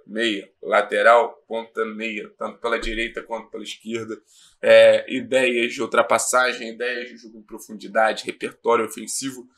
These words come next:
tudo isso que ele já mostrou ter. Eu não tô inventando nada. Se você pegar aqui no canal, tem uma análise tática do Antônio Oliveira que tá bem legal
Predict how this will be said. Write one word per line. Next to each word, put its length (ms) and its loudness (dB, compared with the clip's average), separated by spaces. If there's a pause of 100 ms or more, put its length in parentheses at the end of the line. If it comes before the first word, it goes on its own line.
(340)
tudo 220 -2
isso 100 0
que 80 0
ele 120 4
já 120 4
mostrou 600 2
ter. 180 -16 (180)
Eu 80 -16
não 140 -10
tô 80 -2
inventando 560 -4
nada. 340 0 (200)
Se 200 -18
você 240 -10
pegar 220 0
aqui 140 -6
no 120 -6
canal, 320 0
tem 140 -8
uma 160 0
análise 420 -2
tática 380 0
do 80 -16
Antônio 260 -12
Oliveira 300 -12
que 80 -16
tá 140 -4
bem 180 -4
legal 480 4